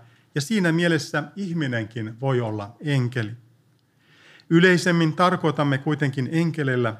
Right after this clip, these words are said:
taivaallista henkiolentoa – ja niinpä enkeleiden olemusta ilmaisemassa meillä on myös sana henki. On olemassa sekä hyviä että pahoja henkiolentoja, ja täten voidaan puhua pahoistakin enkeleistä.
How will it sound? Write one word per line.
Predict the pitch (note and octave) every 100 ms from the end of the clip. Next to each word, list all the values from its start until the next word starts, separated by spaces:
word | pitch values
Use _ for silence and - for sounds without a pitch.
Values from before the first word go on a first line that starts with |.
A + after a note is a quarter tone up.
| -
taivaallista | - E3+ D#3+ D3+ C3 - G2+
henkiolentoa – | A#2 E3 D3+ C#3+ C3 A#2+ A2 - A#2 A2 - _ _ -
ja | F3
niinpä | G#3+ - E3+
enkeleiden | G3 F3+ E3+ D#3 C3+ C3
olemusta | D#3+ D#3 C3 A#2 - G#2+ A2
ilmaisemassa | E3 F3 D3+ C3+ - A#2 A2+ - G#2+ -
meillä | D#3 C#3 C3
on | B2
myös | C#3 C3+
sana | D#3 C#3+ B2 B2 -
henki. | E3+ C#3+ G#2+ - _ _ _ _ _ _ _ _ _ _ - _ - - _
On | F3+
olemassa | A3 G#3+ G3 F3+
sekä | F3+ G3 F#3+ D#3+ A3+
hyviä | A3 F3+ D3 A#2+ B2+
että | C#3 -
pahoja | C#3 F3 E3+ E3 A#2
henkiolentoja, | G#2+ D#3+ C#3+ C#3+ B2 A#2+ A2 A#2+ A#2 A2 - _ _ -
ja |
täten | D#3 G#3+ F3+ D3+
voidaan | E3+ D#3+ D3+
puhua | F3+ C#3 D#3
pahoistakin | - F3 E3 D#3+ - A#2+ - A#2
enkeleistä. | C#3+ B2+ C3 A#2 A2 G#2 -